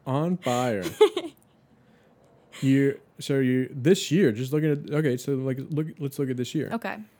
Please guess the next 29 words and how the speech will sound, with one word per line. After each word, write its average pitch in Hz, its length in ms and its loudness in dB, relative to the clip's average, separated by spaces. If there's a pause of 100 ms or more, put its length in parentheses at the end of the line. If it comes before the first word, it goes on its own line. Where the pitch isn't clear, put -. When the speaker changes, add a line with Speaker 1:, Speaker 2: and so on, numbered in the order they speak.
(260)
Speaker 1:
So 123 560 -2 (560)
you 123 180 -2
went 143 140 0
to 175 80 -6
Jamaica. 107 500 0 (180)
Speaker 2:
I 214 120 -4
went 214 160 -2
to 214 80 -8
Jamaica. 190 440 -10 (680)
Speaker 1:
You 117 640 -2 (1040)
helped 143 300 -2
tutor 120 440 2
in 139 80 -4
the 123 60 0
past 131 320 -4
year. 117 240 0
Last 120 400 -4 (400)
fall, 131 280 -2
you 131 240 -2
helped 135 220 -4
tutor? 156 300 -2 (180)
Speaker 2:
Correct. - 440 -12 (1120)
Speaker 1:
You 120 720 -2 (480)
helped 127 300 -2
distribute 135 420 -2
food 123 260 -2
at 113 140 -2
Oasis. 104 640 -6
Speaker 2:
Correct. - 480 -12